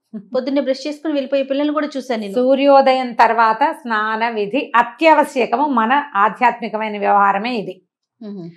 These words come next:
Speaker 1: శుభ్రత కూడా. స్నానం చేసిన మొహానికి, చేయని మొహానికి తేడా ఉండదు.
Speaker 2: మరి?
Speaker 1: ఉంటుంది కదా, ఫ్రెష్‌నెస్.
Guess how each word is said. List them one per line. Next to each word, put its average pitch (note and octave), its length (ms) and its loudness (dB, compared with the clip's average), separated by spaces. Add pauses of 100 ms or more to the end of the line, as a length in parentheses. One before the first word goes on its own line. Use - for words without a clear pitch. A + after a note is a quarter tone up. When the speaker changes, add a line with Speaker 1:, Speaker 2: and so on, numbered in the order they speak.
(200)
Speaker 1:
శుభ్రత B3+ 520 -2
కూడా. F3+ 220 -6
స్నానం A3 760 -6
చేసిన B3 240 -4
మొహానికి, B3+ 560 -4
చేయని B3 180 -2
మొహానికి B3 420 -4
తేడా A#3 360 4
ఉండదు. C#4+ 460 0
Speaker 2:
మరి? B3+ 460 -8 (400)
Speaker 1:
ఉంటుంది D4 360 -4
కదా, A3 220 2
ఫ్రెష్‌నెస్. C#4 800 0